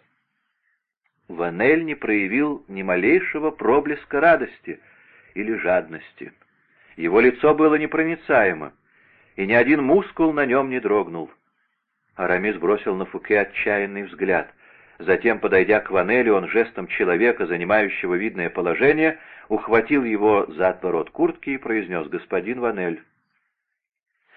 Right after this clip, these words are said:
вас не занимают ни ваши стесненные обстоятельства,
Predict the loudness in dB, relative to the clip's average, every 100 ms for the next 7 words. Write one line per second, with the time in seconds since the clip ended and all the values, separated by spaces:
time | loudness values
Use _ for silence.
0 | -16 2 2 2 -2 -4 -2 2 4 6
1 | 4 0 0 2 2 0 -12 -12 -8 -6
2 | -4 -2 -2 -2 -2 2 2 0 -6 -12
3 | -10 -10